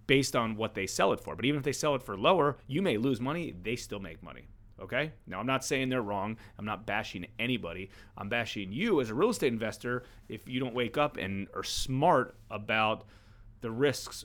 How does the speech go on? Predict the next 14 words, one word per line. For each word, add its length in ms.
of 280
this 220
business. 500
If 80
you 80
take 160
the 80
risk, 400
you 120
should 160
obviously 340
get 140
the 80
reward. 400